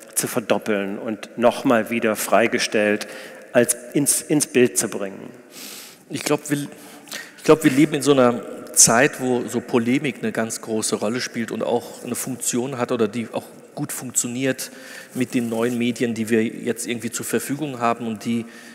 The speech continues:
Speaker 2: vielleicht auch in Anlehnung zu dem Raum hier,
Speaker 1: Mhm.
Speaker 2: ähm, was es früher auch, ähm, war ja früher eine Zeitungsdruckerei, die ja auch Informationen in die Stadt reingetragen hat, die, äh, ja auch Meinung bilden sollte im Endeffekt, äh,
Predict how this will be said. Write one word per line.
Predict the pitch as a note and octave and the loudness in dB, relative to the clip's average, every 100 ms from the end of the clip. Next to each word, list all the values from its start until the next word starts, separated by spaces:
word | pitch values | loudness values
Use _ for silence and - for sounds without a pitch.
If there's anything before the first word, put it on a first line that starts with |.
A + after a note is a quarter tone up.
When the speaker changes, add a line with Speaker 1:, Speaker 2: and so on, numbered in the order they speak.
| - | -16
Speaker 2:
vielleicht | - A2+ G#2+ - | -6 -2 -2 0
auch | A#2 | -2
in | A#2+ | -2
Anlehnung | E2+ A#2 A#2 A2+ A2+ G#2+ | -4 -2 0 0 0 -4
zu | - | -6
dem | A2 A2+ G#2+ | -2 -2 0
Raum | G#2 G#2 C#3+ C#3 | 0 2 2 0
hier, | B2 A2+ - - | -4 -4 -6 -16
Speaker 1:
Mhm. | - A2 | -10 2
Speaker 2:
ähm, | A#2+ A2 A2 | 2 2 0
was | - A2 | -2 0
es | A2+ | -2
früher | - B2 A#2 | -2 2 4
auch, | G#2 A#2 - - | 2 0 -4 0
ähm, | A2+ A2 G#2 G#2+ - - - | 2 2 -2 -6 -12 -14 -6
war | A#2+ | -4
ja | A2+ | -2
früher | - A#2+ A#2 | -2 -2 0
eine | A2 - - - | -2 -6 -6 0
Zeitungsdruckerei, | A2 A#2+ C3 - A#2+ A2 A#2 G#2+ B2+ | 2 2 0 -6 -6 -6 -2 2 2
die | B2 | 2
ja | A2+ | 2
auch | G2+ - | 0 -2
Informationen | A2+ A#2 A#2 A2 - A#2+ A#2+ B2 | -4 -4 0 0 0 -2 -2 -4
in | A#2+ | -6
die | A#2+ | -4
Stadt | - A2 - | -2 -4 -2
reingetragen | A2 A#2 C3+ - A2+ A2+ A2+ A2 | -4 -2 -2 -2 0 0 -2 -4
hat, | A2 - - - - | -4 -6 -14 -16 -8
die, | B2+ B2 A2 - - - - | -4 -4 -6 -14 -20 -10 0
äh, | A#2 G#2+ G#2 G#2 G#2+ - | 2 2 0 -4 -10 -10
ja | C3 A2+ | -6 -2
auch | A#2+ - | -4 0
Meinung | A2+ A2+ A#2 G#2+ | 0 0 -2 2
bilden | A#2+ B2 C3+ | 2 2 -4
sollte | A2+ A#2 C3+ - C3 | -2 0 -2 -4 -6
im | A2+ A2+ | -6 -4
Endeffekt, | A2 A#2+ - A#2+ - | -4 -4 -2 -4 -4
äh, | - A#2 A2+ A2+ A2+ | -4 0 0 0 -2